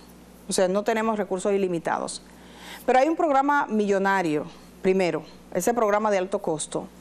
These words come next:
A mí me llama la atención la manera en la que se comunican con la gente. Porque estamos hablando de alguien que el tiempo,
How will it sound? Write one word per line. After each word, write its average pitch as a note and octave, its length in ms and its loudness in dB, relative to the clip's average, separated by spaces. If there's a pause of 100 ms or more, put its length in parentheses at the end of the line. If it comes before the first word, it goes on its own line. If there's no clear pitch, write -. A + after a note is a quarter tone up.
(640)
A B3 140 2
mí E4+ 160 4
me C#4+ 100 4
llama B3 220 2
la B3 80 2
atención A#3 580 0
la G#3+ 60 2
manera A3 580 0
en G#3+ 140 -2
la G3+ 80 0
que G3+ 100 -4
se G3+ 140 -4
comunican F#3+ 480 -2
con G3 120 0
la F3 120 0
gente. D#3 420 -6 (840)
Porque A#3+ 320 2
estamos A#3+ 340 0
hablando G#3 540 2 (240)
de A3+ 120 4
alguien F4 380 2 (240)
que B3+ 480 2
el B3 280 4
tiempo, A3 760 2